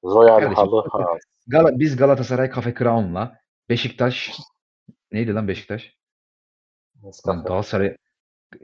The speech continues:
Speaker 2: Beşik-, Galatasaray'ı hatırladım, Beşiktaş'ı hatırlamadım. Beşiktaş neydi lan?
Speaker 1: Cafe Crown değil mi?
Speaker 2: Beşiktaş Cafe Crown muydu? Galatasaray Cafe Crown
Speaker 1: Hı.
Speaker 2: oğlum. Beşiktaş neydi? Bizim de bir kahve sponsorumuz vardı sanki. Neyse. Ee, YouTube yor-, YouTube videosu olsaydı şey yazardım. Yorumlara yazabilirsiniz hatırlıyorsanız. <laughs>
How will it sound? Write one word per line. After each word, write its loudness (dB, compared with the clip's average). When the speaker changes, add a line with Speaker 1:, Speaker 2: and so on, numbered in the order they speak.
Speaker 2:
Beşik-, -8
Galatasaray'ı 0
hatırladım, 2
Beşiktaş'ı -2
hatırlamadım. -2
Beşiktaş -4
neydi -2
lan? -4
Speaker 1:
Cafe -4
Crown 0
değil -6
mi? -20
Speaker 2:
Beşiktaş -4
Cafe -4
Crown 2
muydu? -6
Galatasaray 0
Cafe -10
Crown -8
Speaker 1:
Hı. -6
Speaker 2:
oğlum. -8
Beşiktaş -2
neydi? -4
Bizim -4
de 0
bir 0
kahve -2
sponsorumuz -8
vardı -8
sanki. -14
Neyse. -6
Ee, -6
YouTube -10
yor-, -6
YouTube -10
videosu -8
olsaydı -6
şey -6
yazardım. -8
Yorumlara 4
yazabilirsiniz 4
hatırlıyorsanız. -2
<laughs> -10